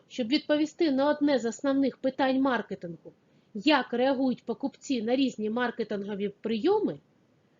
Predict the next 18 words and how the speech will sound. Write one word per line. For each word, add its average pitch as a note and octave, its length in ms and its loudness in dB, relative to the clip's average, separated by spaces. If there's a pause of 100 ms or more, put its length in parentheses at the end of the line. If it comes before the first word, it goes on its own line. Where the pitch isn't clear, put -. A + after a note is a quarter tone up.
(560)
маркетологи C#4 840 2 (120)
мають E4 340 4
з'ясувати, C4+ 840 2 (280)
що D#4+ 280 2
ховається B3 680 0
в - 60 -14
цій E4 280 2
чорній C4 500 0
скрині. F3 460 -4 (4000)
На B3 160 -6
кафедрі C#4 460 -2
маркетингу B3+ 680 -2
та A3 140 -8
управління A#3 540 0
бізнесом B3+ 600 -4 (680)
є D#4 280 4
окремий E4 520 8
курс - 520 -2